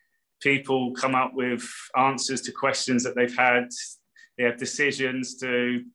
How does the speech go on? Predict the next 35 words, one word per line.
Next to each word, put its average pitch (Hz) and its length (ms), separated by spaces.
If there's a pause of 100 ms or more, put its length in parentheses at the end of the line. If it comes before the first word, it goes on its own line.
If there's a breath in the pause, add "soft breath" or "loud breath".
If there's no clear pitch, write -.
(140)
life 131 240
choices 123 540
that 120 100
need 123 160
to 123 100
be 123 120
made. 120 480 (680 soft breath)
They 123 200
can 123 160
go 135 220
to 123 260
a, 123 300
a - 20
place 135 400
of 120 180
this 127 220
relaxing 123 880 (260)
and, 123 320
and 120 160
get 127 140
out 131 260
of 123 80
the 123 80
stress - 440
that - 180
they 123 340 (540)
are 113 120 (240)
constantly 120 440
met 127 240
throughout 123 400
life. 120 360 (760 loud breath)
Uh, 120 520
I 120 80
have 127 380
people, 127 640